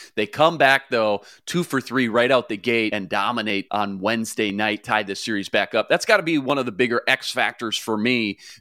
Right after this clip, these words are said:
just their special teams unit and how effective they can be on those power plays again tonight. Kinda like,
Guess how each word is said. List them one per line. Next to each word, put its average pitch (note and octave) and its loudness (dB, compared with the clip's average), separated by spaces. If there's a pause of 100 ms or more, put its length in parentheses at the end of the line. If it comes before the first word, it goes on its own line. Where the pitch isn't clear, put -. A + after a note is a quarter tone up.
just B2 0
their A2+ -4
special B2+ -4
teams A2 -4
unit B2+ 0
and G#2 -4
how B2+ 2
effective A2+ -4
they G2+ -2
can G2 -6
be A2+ 0
on G2 -2
those F#2 -4
power A2 0
plays G2+ -4
again A2 -4
tonight. A2 -2
Kinda A#2 -2
like, G#2+ 0